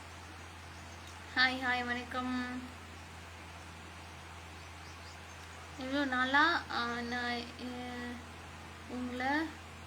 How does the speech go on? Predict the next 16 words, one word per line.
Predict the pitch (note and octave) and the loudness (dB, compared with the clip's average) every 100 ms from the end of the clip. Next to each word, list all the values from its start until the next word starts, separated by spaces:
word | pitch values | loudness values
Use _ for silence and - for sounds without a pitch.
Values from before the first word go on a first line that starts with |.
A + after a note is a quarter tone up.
| - - - - - - | -12 -12 -12 -12 -10 -2
ஒரு | A#3+ | 2
ஆக்டரா, | A#3+ A#3+ A#3+ C4 - - C4 D4 F#4 D#4+ - - - | 4 6 6 4 -2 2 6 6 4 0 -8 -10 -8
ஐயோ, | A3+ A3+ A#3 | -6 -4 -4
மேலே | A#3 A#3 A#3 | -6 -6 -6
போயிடுச்சு, | A3+ - - C#4+ C4+ A#3+ | -6 -6 -4 -4 -4 -6
கீழே | B3 B3 | -4 -4
போயிடுச்சு. | B3 A3+ A3 A3+ A3+ C4 - - - - - - - - - - - - - | -4 -6 -6 -6 -6 -6 -8 -10 -10 -10 -10 -12 -10 -10 -10 -10 -10 -10 0
ஆக்டரா, | A#3+ B3+ B3+ C4+ C#4+ | 6 6 4 4 4
சிங்கரா, | D4 B3 B3+ C4 | 4 0 2 2
யூடியூபரா | C4 B3 B3+ B3+ B3 A#3+ A#3 | 2 0 -2 -2 2 2 4
தான் | C4+ D#4+ D#4+ - - - | 4 4 0 -6 -10 -10
நான் | - A#3+ B3 | -2 -2 2
பார்த்தேன், | A#3+ A#3+ B3 B3 | 2 4 2 0
இன்னைக்கு | A#3+ C4 C4 | 2 0 0
ஒரு | B3+ C4 | 0 0
டீச்சரா | A#3+ B3+ B3+ C4 | -2 -2 -2 2